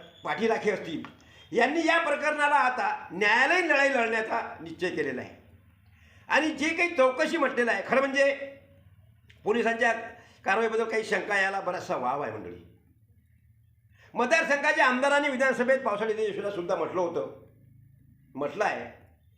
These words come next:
की या प्रकरणाची जी कोणती मोठ्यातली मोठी यंत्रणा असेल,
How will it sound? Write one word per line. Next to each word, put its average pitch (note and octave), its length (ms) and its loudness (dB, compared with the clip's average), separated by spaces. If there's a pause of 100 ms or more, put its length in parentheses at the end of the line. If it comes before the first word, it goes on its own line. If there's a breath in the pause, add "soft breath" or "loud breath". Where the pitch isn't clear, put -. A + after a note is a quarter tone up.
(540)
की G#3 100 -10
या C#4 120 6
प्रकरणाची A3+ 800 -4 (340)
जी C#4+ 200 4 (180)
कोणती D4+ 340 2
मोठ्यातली D#4 760 2
मोठी D#4+ 220 0
यंत्रणा C#4 360 2
असेल, C3 220 -8